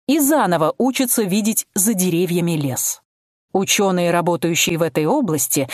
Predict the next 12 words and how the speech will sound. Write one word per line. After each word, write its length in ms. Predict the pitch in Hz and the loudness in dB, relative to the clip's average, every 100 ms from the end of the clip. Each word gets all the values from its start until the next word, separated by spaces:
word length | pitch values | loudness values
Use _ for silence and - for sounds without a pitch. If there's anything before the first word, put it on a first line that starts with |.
| - | -6
любят 400 | 196 277 269 262 - | -2 0 0 -2 -2
иллюстрировать 760 | 233 202 - 262 269 262 233 | 0 0 0 0 0 2 0
смысл 420 | - 202 220 - 147 | 0 0 0 0 -2
своей 340 | - 151 143 | 0 0 0
деятельности 840 | 147 226 240 247 226 214 - 220 - | 0 0 0 0 0 -2 -2 -2 -2
старинной 720 | - - 160 226 311 302 285 - | -6 -2 0 2 2 2 0 0
индийской 560 | 220 180 233 - 220 | 0 0 0 0 -2
притчей 520 | - 202 - 220 190 - | -2 -2 0 -2 -2 -2
о 120 | 233 | -2
слоне 420 | - 202 175 175 | 0 0 0 0
и 20 | |
слепцах. 680 | 165 202 - - 113 - - | -2 -2 -2 -2 -4 -6 -18